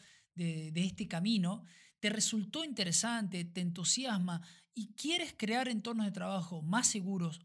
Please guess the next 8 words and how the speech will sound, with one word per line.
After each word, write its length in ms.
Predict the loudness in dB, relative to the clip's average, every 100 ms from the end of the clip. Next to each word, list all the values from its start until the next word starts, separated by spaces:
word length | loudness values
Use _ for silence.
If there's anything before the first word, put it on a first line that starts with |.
| -2
más 340 | 2 4 4
saludables 680 | 2 0 -2 -2 -4 -6 -8
y 120 | -4
más 340 | 0 2 2 0
inteligentes, 760 | -4 -4 -4 -4 -4 -4 -4 -8 -20 _ _ _
quiero 380 | -10 -6 -6 -4
que 80 | -2
sepas 480 | 0 -2 -2 -4